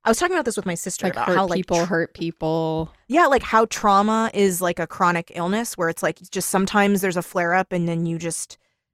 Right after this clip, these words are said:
Speaker 1: have to deal with it and you always have it, um, and you learn how to manage it, but sometimes it just gets out of control and there's nothing you can do.
Speaker 2: And it can, it feels like a generational curse if it's related
Speaker 1: Yes.
Speaker 2: to family trauma.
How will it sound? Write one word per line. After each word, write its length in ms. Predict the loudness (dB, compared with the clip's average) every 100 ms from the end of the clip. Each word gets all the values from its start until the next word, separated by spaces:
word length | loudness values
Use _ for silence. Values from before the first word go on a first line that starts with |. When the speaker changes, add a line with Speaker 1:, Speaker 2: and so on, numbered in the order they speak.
| _ _
Speaker 1:
have 180 | -2 0
to 80 | -2
deal 180 | 2 2
with 180 | 2 4
it 220 | 2 0 _ _ -2
and 300 | 0 2 0
you 100 | 6
always 260 | 6 6
have 300 | 2 0 0
it, 260 | -2 -6 -8 _ _ _ _ _
um, 280 | 0 2 2
and 120 | 4
you 100 | 4
learn 200 | 2 2
how 80 | 2
to 60 |
manage 280 | 2 0 -2
it, 100 | -2
but 100 | -4
sometimes 440 | -2 -2 2 0 0
it 60 | -4
just 140 | -8
gets 140 | -2
out 160 | 2 0
of 60 | 0
control 260 | -6 -4
and 80 | -6
there's 120 | -6
nothing 200 | -6 -6
you 60 | -6
can 140 | -8
do. 360 | -8 -6 -8 -10 _
Speaker 2:
And 120 | 0
it 100 | 0 0
can, 260 | 0 0
it 140 | -4 -12 -16 -10
feels 380 | 0 2 0 0
like 280 | -2 -2 -2
a 200 | -2 0
generational 720 | 0 0 0 -2 -4 -6 -8 -12
curse 440 | -4 -4 -2 -6
if 120 | -8 -6
it's 180 | -6
related 300 | 0 0 0
Speaker 1:
Yes. 180 | -2 -4
Speaker 2:
to 80 | -6
family 400 | -6 -8 -4 -6
trauma. 460 | -4 -4 0 -2